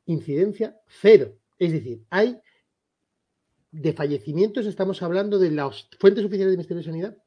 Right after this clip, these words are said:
entre cero y dieciocho años, en veintidós meses han muerto dieci, dieciocho personas, dieciocho niños, y tenían, muchos de ellos, morbilidades, enfermedades previas. Eh, no hay ucis, no hay hospitalizaciones.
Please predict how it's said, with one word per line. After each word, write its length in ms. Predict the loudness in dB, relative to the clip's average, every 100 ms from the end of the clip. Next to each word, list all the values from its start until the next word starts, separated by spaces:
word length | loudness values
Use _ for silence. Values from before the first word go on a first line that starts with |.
| _ _ _ _ _ -12
entre 240 | -10 -6
cero 180 | -4 -2
y 20 |
dieciocho 380 | -2 -6 -10 -10
años, 300 | -10 -12 -18 _ _
en 200 | -6 -4
veintidós 480 | -2 -4 -4 -4 -4
meses 420 | -6 -8 -12 -14 -12
han 140 | -6
muerto 320 | -6 -4 -6
dieci, 640 | -6 -6 -6 -6 -8 -10 -8
dieciocho 480 | -10 -10 -10 -10 -10
personas, 380 | -10 -12 -10
dieciocho 360 | -8 -8 -8 -8
niños, 340 | -10 -10 -14 _ _ _ -10
y 120 | -4
tenían, 480 | -2 -2 -2 -4 -8
muchos 260 | -8 -4 -2
de 80 |
ellos, 140 | -2 -2
morbilidades, 680 | -4 -2 -2 -2 -4 -6 -10
enfermedades 500 | -12 -12 -8 -8 -10
previas. 400 | -10 -10 -12 _ _ _ _ _ _ _ _
Eh, 220 | -6 -6 -6
no 140 | -2
hay 160 | 0 0
ucis, 300 | -2 -4 -6
no 160 | -2 0
hay 160 | 0
hospitalizaciones. 920 | -2 -8 -10 -12 -14 -16 -14 -14 -18